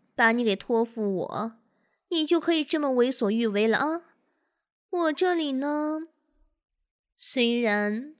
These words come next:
会满足你的大部分的喜好和要求，可是呀，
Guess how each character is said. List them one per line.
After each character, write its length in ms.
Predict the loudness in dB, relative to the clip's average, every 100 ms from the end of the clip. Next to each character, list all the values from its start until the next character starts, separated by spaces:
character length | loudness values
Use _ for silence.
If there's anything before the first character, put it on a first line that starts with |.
| _
会 220 | -4 -2
满 280 | 2 2 0
足 200 | -2 -2
你 220 | 0 -2
的 420 | -2 -2 -4 -6 -12 _ _ -6
大 280 | -2 0
部 180 | 0 -2
分 220 | 0 -2
的 100 | 0
喜 280 | -2 -2 -4
好 200 | -2 -4
和 140 | -2 -4
要 300 | -4 -4 -6
求， 340 | -8 -10 -12 -14 _ _ _ _ _ _ _ _ _
可 240 | -2 0 0
是 280 | -2 -2
呀， 320 | -2 -2 -6